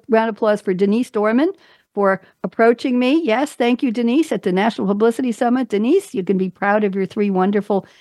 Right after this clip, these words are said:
clients here. They all did great. Jerry Bingham, such a pleasure to meet you. Jill Sanders and John W. We didn't find out what the W meant. Don't tell me. And by the way, in twenty fourteen, I was using top ten tips for women on the closing of my show, Jill.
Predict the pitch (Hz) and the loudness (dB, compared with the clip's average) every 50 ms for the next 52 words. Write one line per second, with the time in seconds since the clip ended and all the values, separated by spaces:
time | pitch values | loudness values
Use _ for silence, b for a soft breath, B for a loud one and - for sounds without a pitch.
0 | b b b - 226 214 202 202 208 208 208 - - 208 214 226 208 180 180 180 | b b b -2 0 0 2 2 0 0 -2 -2 -2 -2 -2 0 -2 -2 0 0
1 | 190 196 185 185 196 185 170 - 190 196 202 214 240 233 - - 196 196 196 190 | 0 0 0 -2 -2 -4 -4 -6 -4 -2 0 0 0 -2 -4 -4 -2 -2 0 0
2 | 185 180 185 190 190 185 185 170 - 190 170 - 185 - - 196 185 180 185 180 | 0 0 0 0 2 0 -2 -2 -2 -2 -2 -2 -6 -4 0 0 0 2 0 -2
3 | 175 175 180 196 214 220 208 208 208 b b b b b b - 202 202 196 - | -2 0 0 0 0 2 0 -2 -2 b b b b b b -2 0 0 0 -2
4 | - 214 190 185 196 190 196 196 190 - - - 175 165 170 165 - 175 175 175 | -4 -2 -2 0 0 0 0 -2 -2 -4 -4 -4 -2 0 0 -2 0 0 0 2
5 | 175 175 - - 156 - 185 180 180 175 180 175 170 165 170 190 202 208 185 180 | 0 0 -4 -8 -6 0 2 2 2 2 0 0 0 0 0 2 0 2 0 2
6 | 190 190 185 175 180 180 175 165 - 170 156 175 170 170 170 165 160 160 160 160 | 0 0 0 0 0 0 -2 -4 -4 -2 0 0 0 0 0 0 0 0 0 -2
7 | 160 - - 175 160 165 170 - 165 156 156 160 156 147 151 B B B B B | -2 -2 0 0 0 0 -2 -2 -2 0 0 0 -2 -2 -4 B B B B B
8 | B 196 196 208 202 214 214 226 220 220 190 175 175 - 226 185 185 175 - - | B -6 -2 0 0 0 0 0 0 0 0 0 -2 -2 -2 -2 -2 -2 -2 -2
9 | 254 247 277 302 294 - 262 247 240 240 - - 240 226 220 214 196 190 180 175 | 0 0 0 0 -2 -2 -4 -4 -4 -2 -4 -4 -2 -2 -2 -2 -2 -2 -2 -2
10 | 165 190 208 214 226 202 214 190 180 - - 233 247 240 _ - 233 226 226 214 | -2 0 -2 -2 0 0 0 -2 0 0 0 -2 -2 -2 _ -4 -2 -2 0 -2
11 | 226 214 - - _ 202 185 196 208 208 196 175 170 170 170 170 170 160 - 214 | -2 -4 -4 -8 _ -4 -2 0 0 0 0 2 0 0 0 -2 -4 -4 -2 -2
12 | 196 196 190 208 190 180 175 170 170 - 196 185 185 180 165 160 151 156 156 | 0 0 0 -2 0 0 0 -2 -2 -2 -2 -2 -2 -2 0 0 0 0 0